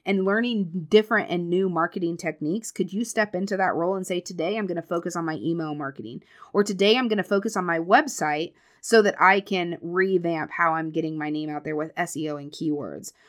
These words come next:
or, "Today I'm gonna focus on my social media presence so that I'm, I'm promoting more rather than just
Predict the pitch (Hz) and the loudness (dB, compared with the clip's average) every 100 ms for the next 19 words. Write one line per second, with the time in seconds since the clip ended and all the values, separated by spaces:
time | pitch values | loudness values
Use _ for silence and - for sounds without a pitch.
0 | _ 202 202 190 220 262 262 220 - 214 | _ -2 0 0 0 2 -2 -2 4 4
1 | 214 202 185 170 170 180 170 160 160 160 | 4 0 0 0 0 -2 -2 -4 -4 -4
2 | 160 139 175 196 285 381 - - _ _ | -6 -4 -2 0 0 -2 -6 -12 _ _
3 | - 220 214 175 170 - 135 175 - 180 | 0 4 6 6 0 -6 -2 -2 0 0
4 | 180 185 180 165 160 147 135 147 - 170 | 2 4 4 0 -4 -4 -4 -6 0 4
5 | 160 151 160 156 160 147 - - | 4 2 0 -4 -4 -4 -6 -14